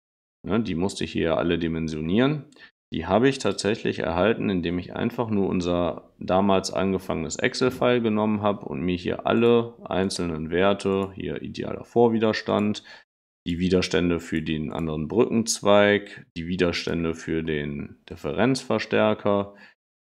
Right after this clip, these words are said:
und zu guter Letzt auch die Widerstände für meinen Fünffachspannungsteiler wirklich in Excel mit idealen Formeln ausgerechnet habe.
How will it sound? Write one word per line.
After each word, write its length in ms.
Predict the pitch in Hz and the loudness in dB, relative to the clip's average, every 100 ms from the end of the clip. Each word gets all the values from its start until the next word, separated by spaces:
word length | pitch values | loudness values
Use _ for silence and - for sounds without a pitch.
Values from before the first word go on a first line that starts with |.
| _ _ _ _ _ - | _ _ _ _ _ 2
und 240 | 117 143 | 4 4
zu 160 | 139 107 | 2 -2
guter 300 | 104 110 92 | -2 0 2
Letzt 420 | 95 107 - - | 4 2 -2 -6
auch 260 | 80 92 92 | 0 2 0
die 220 | - 82 | -6 -6
Widerstände 720 | 90 90 87 - 80 87 82 | 0 2 2 0 -2 -2 -2
für 160 | - 85 | -4 -6
meinen 280 | 80 82 | -4 -6
Fünffachspannungsteiler 1600 | - 107 110 107 - - 92 90 - - 87 87 87 87 87 - _ _ _ _ _ _ _ _ - | -4 -4 0 0 0 -2 -2 -2 -6 -4 0 2 2 0 -2 -12 _ _ _ _ _ _ _ _ -6
wirklich 460 | 90 107 120 92 - | 2 2 2 -4 0
in 180 | 113 135 | 0 2
Excel 640 | 110 101 - 101 104 92 | -2 -2 2 4 4 2
mit 280 | 95 107 - | 0 -4 -6
idealen 500 | 95 95 90 90 92 | -6 0 0 0 -2
Formeln 360 | - 87 90 | -4 -2 -2
ausgerechnet 720 | 85 87 - - - - - - | -2 -4 -6 -8 -10 -12 -12 -12
habe. 200 | - | -14